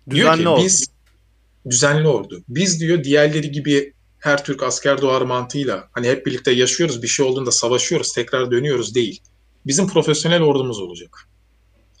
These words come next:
Speaker 1: Halk halklı-, halklığını bilecek, işte çiftçi çiftçiliğini bilecek, asker askerliğini bilecek."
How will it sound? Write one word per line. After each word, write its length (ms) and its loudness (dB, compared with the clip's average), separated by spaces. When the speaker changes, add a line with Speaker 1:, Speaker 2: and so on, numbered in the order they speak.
Speaker 1:
Halk 300 2
halklı-, 560 0
halklığını 600 0
bilecek, 580 -6
işte 260 -6
çiftçi 380 -2
çiftçiliğini 520 0
bilecek, 380 -2
asker 360 2
askerliğini 600 0
bilecek." 420 -14